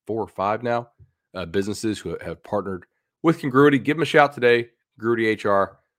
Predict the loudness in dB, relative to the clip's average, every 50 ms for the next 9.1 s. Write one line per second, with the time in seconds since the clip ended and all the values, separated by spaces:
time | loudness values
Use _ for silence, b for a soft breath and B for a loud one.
0 | _ _ _ _ _ -16 -6 2 2 4 4 4 0 -2 0 0 0 0 -2 -4
1 | -8 _ _ _ _ -20 -20 -20 -20 -20 -20 -20 _ _ -20 -18 -18 -18 -18 -20
2 | _ _ _ _ _ _ _ _ _ -18 -16 -14 -14 -16 -18 _ _ _ _ _
3 | _ _ _ -20 _ _ _ _ _ -8 -4 -4 -2 0 2 4 6 4 4 4
4 | 4 4 4 4 2 -2 -10 _ _ _ _ _ _ _ _ _ _ _ _ _
5 | _ _ _ _ _ _ _ _ _ _ _ _ _ _ _ _ _ _ _ _
6 | _ _ _ _ _ _ _ _ _ _ _ _ _ _ _ -4 -2 2 4 6
7 | 6 6 4 2 0 -2 -4 -2 2 2 2 2 4 2 4 4 2 0 -2 0
8 | 2 2 2 0 -2 0 0 0 0 0 -2 -2 0 -2 -2 -4 -8 -4 -4 -4
9 | -4